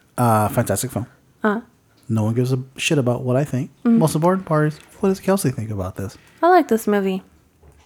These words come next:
Speaker 1: This was your, if I remember correctly, this is your second viewing, right?
Speaker 2: Yeah.
Speaker 1: Uh, yeah, 'cause Kelsey and I saw this at, like, a rooftop cinema event.
Speaker 2: Like,
Speaker 1: Uh,
Speaker 2: six years ago or something like
Speaker 1: yeah,
Speaker 2: that.
Speaker 1: yeah, and it was, like, the first time you had ever, like, watched it.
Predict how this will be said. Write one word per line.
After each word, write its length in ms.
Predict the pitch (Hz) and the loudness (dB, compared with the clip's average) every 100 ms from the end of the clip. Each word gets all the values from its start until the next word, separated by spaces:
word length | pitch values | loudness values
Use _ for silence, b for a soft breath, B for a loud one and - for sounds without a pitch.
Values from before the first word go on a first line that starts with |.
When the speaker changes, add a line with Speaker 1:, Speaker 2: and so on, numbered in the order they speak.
| _ _ _ - | _ _ _ -12
Speaker 1:
This 180 | 139 196 | 2 2
was 160 | 349 233 | 4 4
your, 280 | 170 147 - _ _ | 6 4 -2 _ _
if 160 | - 147 | -2 2
I 40 | |
remember 240 | 220 226 202 | 4 4 4
correctly, 240 | 160 135 | 2 4
this 160 | 156 165 | 0 -2
is 60 | 139 | -2
your 100 | 127 | 2
second 320 | - 131 110 | 2 2 0
viewing, 300 | 131 123 104 | 2 2 -2
right? 300 | 95 107 - - | -6 -6 -8 -4
Speaker 2:
Yeah. 180 | 202 170 - B B B - | -2 -2 -8 B B B -6
Speaker 1:
Uh, 200 | 127 120 | -4 0
yeah, 160 | 165 160 | 0 0
'cause 140 | 151 | 0
Kelsey 240 | 175 180 | -2 0
and 80 | 208 | 2
I 100 | 175 | 0
saw 380 | 147 - 151 143 | 0 0 2 2
this 400 | 135 131 131 - - | 2 0 -2 -8 -4
at, 180 | 120 110 | -2 -2
like, 160 | 110 | -6
a 60 | 101 | -6
rooftop 400 | 107 120 127 107 | -6 -4 -4 -4
cinema 400 | - 110 120 131 | -2 -2 0 0
event. 340 | 131 147 147 - _ _ | 2 2 0 -4 _ _
Speaker 2:
Like, 120 | 214 | -4
Speaker 1:
Uh, 60 | - | -4
Speaker 2:
six 320 | - 220 - | 0 -2 0
years 260 | 202 214 190 | 2 2 2
ago 220 | 175 170 | -2 -4
or 100 | 175 | -6
something 300 | - 175 180 | -6 -8 -2
like 100 | 147 | 0
Speaker 1:
yeah, 140 | 147 135 | 2 2
Speaker 2:
that. 80 | |
Speaker 1:
yeah, 160 | 135 131 | 2 2
and 60 | 123 | 0
it 40 | |
was, 100 | 131 | 0
like, 180 | 127 120 | -2 -4
the 80 | 113 | -6
first 260 | - 113 - | -6 -6 -4
time 200 | 110 110 | -6 -4
you 60 | 110 | -6
had 80 | |
ever, 180 | 98 98 | -6 -8
like, 240 | 98 104 113 | -10 -10 -8
watched 320 | - - - | -8 -8 -10
it. 180 | 101 | -12